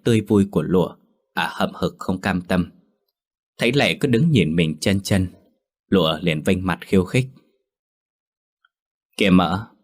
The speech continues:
sao mợ lại nhìn tôi chằm chằm thế? Á chết, là chị cả mới đúng chứ. Sau này, à, xin chị cả chiếu cố cho.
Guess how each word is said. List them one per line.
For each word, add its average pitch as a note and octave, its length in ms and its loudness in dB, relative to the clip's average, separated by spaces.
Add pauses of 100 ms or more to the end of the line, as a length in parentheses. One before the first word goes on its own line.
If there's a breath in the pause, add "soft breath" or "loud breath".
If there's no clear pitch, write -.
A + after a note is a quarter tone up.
(380)
sao - 220 2
mợ G#2+ 180 6
lại F2 120 2
nhìn F2 260 4
tôi C3 160 -2
chằm D#2+ 240 -4
chằm E2+ 340 -6
thế? D#3+ 240 -6 (720)
Á D#3 200 -2
chết, G3 180 4 (500)
là G2 200 0
chị D#2+ 280 0
cả F#2+ 200 0
mới A2 120 4
đúng B2 360 4
chứ. A3 160 -2 (840)
Sau E3+ 200 2
này, G#2 320 4
à, F#2 120 2
xin C#3 220 4
chị - 200 0
cả F#2 180 -4
chiếu B2+ 300 -2
cố D#3 320 2
cho. - 340 -6